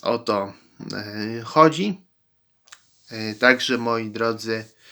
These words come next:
y, w poniedziałek na pewno powiem odnośnie, y,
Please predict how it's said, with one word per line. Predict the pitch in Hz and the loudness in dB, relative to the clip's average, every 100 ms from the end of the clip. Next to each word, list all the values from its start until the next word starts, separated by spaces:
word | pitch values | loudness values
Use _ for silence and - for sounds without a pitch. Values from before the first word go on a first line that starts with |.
| - - - - - - - _ _ - | -20 -20 -20 -20 -20 -20 -20 _ _ -6
y, | 110 113 117 | 0 2 2
w | 110 _ _ - | 0 _ _ 8
poniedziałek | 156 170 151 131 147 151 139 | 8 8 6 6 8 8 4
na | 131 127 | 0 -2
pewno | 135 131 131 127 | -2 -4 -2 -4
powiem | 127 120 117 117 117 | 0 -2 0 -2 -2
odnośnie, | - 117 113 110 110 - 113 110 | -4 -4 0 -2 -2 -4 -2 -2
y, | 110 - _ - - 110 107 107 104 107 107 | -2 -8 _ -20 -12 -8 -8 -8 -10 -8 -8